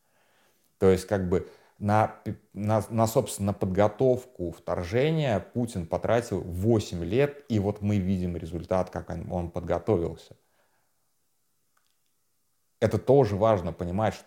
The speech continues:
та ар-, армия, с которой сейчас сражаются украинцы – и та армия, которая в, у России была в четырнадцатом году, это не одинаковые армии. Лучшие их части, вот этих зелёных человечков, отлично эки-, экипированных и так далее, вот этих в-, вежливых людей,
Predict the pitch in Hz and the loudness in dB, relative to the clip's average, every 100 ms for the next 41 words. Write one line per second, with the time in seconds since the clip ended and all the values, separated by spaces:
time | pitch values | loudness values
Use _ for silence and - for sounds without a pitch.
0 | _ 104 98 87 82 98 95 87 82 92 | _ 0 0 0 0 0 0 -2 -6 -8
1 | 98 90 - - 90 - 85 87 87 82 | -4 -4 -4 -6 -6 -6 -6 -2 -2 -4
2 | - - 87 127 180 - 110 - _ _ | -10 -6 -4 -2 -4 -6 -12 -14 _ _
3 | _ _ 107 113 107 92 87 87 85 90 | _ _ -4 4 6 6 4 -2 -6 -8
4 | - 87 82 82 82 85 87 92 - 92 | -4 -4 -4 -6 -8 -6 -4 -4 -4 -4
5 | 85 82 - 90 90 80 - - 101 123 | -2 -4 -6 -8 -8 -10 -12 -6 -2 -2
6 | 104 101 90 92 107 113 95 90 85 82 | -2 -2 -2 0 0 0 0 -4 -4 -8
7 | 82 82 80 - - 101 - _ _ _ | -10 -10 -10 -12 -16 -20 -20 _ _ _
8 | 95 117 131 - 95 85 - 120 175 180 | 2 4 4 2 -4 -6 -4 0 0 0
9 | 127 90 85 80 85 85 80 - 85 90 | -6 -4 -4 -4 -4 -4 -8 -10 -4 -2
10 | 165 - - 90 90 - 80 - - 90 | -2 -4 -10 -8 -8 -10 -12 -14 -8 -8
11 | - - - 90 82 85 - - 82 135 | -8 -6 -2 0 0 -6 -12 -12 -2 2
12 | 151 85 80 - - 80 82 90 92 80 | 2 0 -4 -14 -14 -12 -8 -4 -2 -2
13 | 85 80 - 85 90 160 | -4 -10 -10 -6 -2 -2